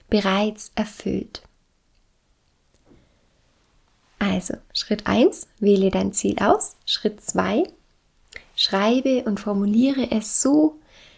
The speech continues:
dass es so klingt, als wäre es bereits in der Gegenwart.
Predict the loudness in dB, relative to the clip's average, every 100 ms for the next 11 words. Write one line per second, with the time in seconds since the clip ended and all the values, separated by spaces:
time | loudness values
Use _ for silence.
0 | _ _ 0 0 -2 -4 -6 -10 _ _
1 | _ 0 2 2 0 2 4 4 0 -12
2 | _ -2 -2 2 0 2 0 -4 -4 -4
3 | -4 -4 -4 -4 -6 -6 _ 2 4 4
4 | 0 -2 -2 -4 -6 -8 -14